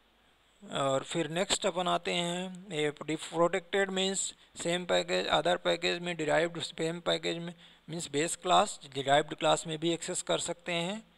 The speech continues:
वो other package में, other independent class means उसका कोई रिलेशन ना हो। Independent का मतलब मेरे से related नहीं है, दूसरा program है। Clear? ये था इसका मतलब, ये हमने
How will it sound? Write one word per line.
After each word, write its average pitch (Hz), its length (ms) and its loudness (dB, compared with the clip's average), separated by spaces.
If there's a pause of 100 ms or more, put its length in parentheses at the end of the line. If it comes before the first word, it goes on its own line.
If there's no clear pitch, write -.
(280)
वो 143 120 6
other 147 240 2
package 160 320 0
में, 180 160 -4
other 160 260 0 (200)
independent 180 680 -4
class 143 300 0
means 190 280 -2
उसका 170 240 2
कोई 170 240 4
रिलेशन 165 460 0
ना 165 120 -2
हो। 135 120 2
Independent 170 600 -4
का 160 60 -4
मतलब 170 420 2
मेरे 156 320 -2
से 156 160 -4
related 139 400 -4
नहीं 151 300 -4
है, 117 240 -10
दूसरा 147 320 2
program 123 500 -6
है। 120 80 -20 (420)
Clear? 175 300 -2 (560)
ये 180 120 2
था 160 200 2
इसका 151 300 0
मतलब, 151 460 -2 (600)
ये 147 200 0
हमने 147 320 -6